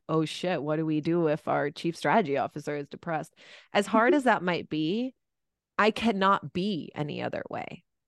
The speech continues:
Speaker 2: Yeah. Yeah. And, I,
Speaker 1: And,
Speaker 2: it's
Speaker 1: like
Speaker 2: funny, there,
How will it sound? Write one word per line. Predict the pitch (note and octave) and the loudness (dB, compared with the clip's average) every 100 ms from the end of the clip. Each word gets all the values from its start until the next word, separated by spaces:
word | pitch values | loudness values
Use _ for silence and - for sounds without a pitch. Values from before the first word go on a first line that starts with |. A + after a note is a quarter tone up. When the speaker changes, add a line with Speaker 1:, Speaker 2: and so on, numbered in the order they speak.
| _ _ - | _ _ -12
Speaker 2:
Yeah. | D3 E3 D3+ C#3 C#3+ _ _ - | -6 -2 -2 -4 -8 _ _ -4
Yeah. | E3+ G#3 B3+ G#3 D#3 C#3 - _ _ _ _ _ _ - | -2 2 6 6 4 0 -12 _ _ _ _ _ _ 6
And, | G#3+ | 8
I, | |
Speaker 1:
And, | G3 G3 | 8 10
Speaker 2:
it's | |
Speaker 1:
like | G#3+ G3+ A#3+ | 10 10 8
Speaker 2:
funny, | C#4+ | 6
there, | G3 F#3+ | 8 6